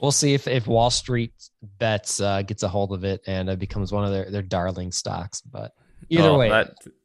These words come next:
Speaker 2: <laughs> I don't know. That could go one of two ways, right?
Speaker 1: <laughs> You're right, absolutely. But things are, things are looking up, uh, for, for Starry, and
Speaker 2: No
Speaker 1: it's
Speaker 2: pun intended.
Speaker 1: exciting.
Speaker 2: <laughs>
Speaker 1: No pun intended. It's an exciting way for, uh,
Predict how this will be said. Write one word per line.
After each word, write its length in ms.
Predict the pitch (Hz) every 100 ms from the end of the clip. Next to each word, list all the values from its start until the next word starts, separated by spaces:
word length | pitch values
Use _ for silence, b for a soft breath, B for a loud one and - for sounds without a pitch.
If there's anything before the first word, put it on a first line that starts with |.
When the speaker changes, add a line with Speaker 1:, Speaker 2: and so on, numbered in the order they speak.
| _
Speaker 2:
<laughs> 20 | 123
I 480 | 120 127 127 117
don't 140 | 120 127
know. 100 | 110
That 140 | 110
could 100 | 117
go 120 | 117
one 160 | 117 113
of 80 | 113
two 180 | 131 117
ways, 300 | 110 - -
right? 200 | 117 120 120
Speaker 1:
<laughs> 40 |
You're 240 | 120 104 98
right, 220 | 98 110
absolutely. 440 | 98 156 - -
But 120 | 104 -
things 220 | 214 165
are, 120 | 190
things 220 | 147 180
are 80 | 170
looking 300 | 160 160 135
up, 220 | 156 - -
uh, 200 | 127 120
for, 320 | - 127 127
for 180 | - 127
Starry, 500 | - 101 113 110 104
and 260 | 101 95
Speaker 2:
No 180 | 95 113
Speaker 1:
it's 80 | 120
Speaker 2:
pun 180 | 131 120
intended. 580 | 110 120 117 123 123 120
Speaker 1:
exciting. 380 | - - 226
Speaker 2:
<laughs> 0 |
Speaker 1:
No 80 | 214
pun 160 | - -
intended. 420 | 104 156 143 95
It's 80 | 123
an 40 |
exciting 340 | 131 156 143 123
way 200 | 123 120
for, 280 | - 113
uh, 180 | 107 101